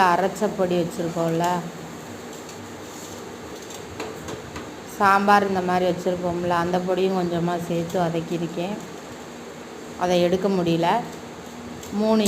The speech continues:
எக்கு போட்டிருக்கேன். கொஞ்சம் நல்லா இருக்கட்டும்னு மூணு எக்கு உடைச்சு ஊத்தி விட்டுருக்கேன். இதை நல்லா வதக்கிக்கலாம்.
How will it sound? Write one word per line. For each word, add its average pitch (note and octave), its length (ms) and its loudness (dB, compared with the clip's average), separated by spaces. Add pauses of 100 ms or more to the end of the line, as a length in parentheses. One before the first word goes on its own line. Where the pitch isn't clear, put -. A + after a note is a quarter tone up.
(120)
எக்கு F#3 220 4 (100)
போட்டிருக்கேன். E3+ 520 2 (2000)
கொஞ்சம் F#3 260 0
நல்லா F3 280 6
இருக்கட்டும்னு E3+ 680 0 (4000)
மூணு F#3 320 2
எக்கு F3+ 180 2 (140)
உடைச்சு F#3 340 4
ஊத்தி F3 300 2
விட்டுருக்கேன். E3+ 640 0
இதை F#3 180 2
நல்லா F3+ 360 4 (100)
வதக்கிக்கலாம். F3 720 0